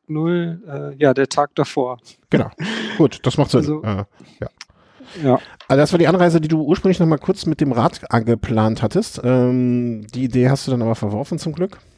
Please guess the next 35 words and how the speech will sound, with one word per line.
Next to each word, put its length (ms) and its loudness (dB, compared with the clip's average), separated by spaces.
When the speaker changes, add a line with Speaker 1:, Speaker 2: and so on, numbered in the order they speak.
Speaker 1:
Ja, 380 4
war 140 -2
wahrscheinlich 400 -10
besser. 300 -12
Speaker 2:
<laughs> 420 -2
Ja. 120 2
Speaker 1:
Also 180 -2
Speaker 2:
Im 100 -2
Nachhinein 420 2
würde 100 -2
ich 80 -4
das 140 -6
auch 140 -10
sagen, 340 -10
ähm, 600 -2
Speaker 1:
Ja. 60 -18
Speaker 2:
dass 160 -2
das 140 -2
die 80 -2
bessere 260 -4
Idee 200 -4
war. 160 -6
Also 240 4
mit 80 6
dem 80 2
Auto, 280 0
nee, 200 -2
Zug, 320 -6
Zug 180 -10
bist 160 -8
du 60 -6
angereist, 360 -6
glaub 140 -8
ich, 100 -14
ne? 120 -10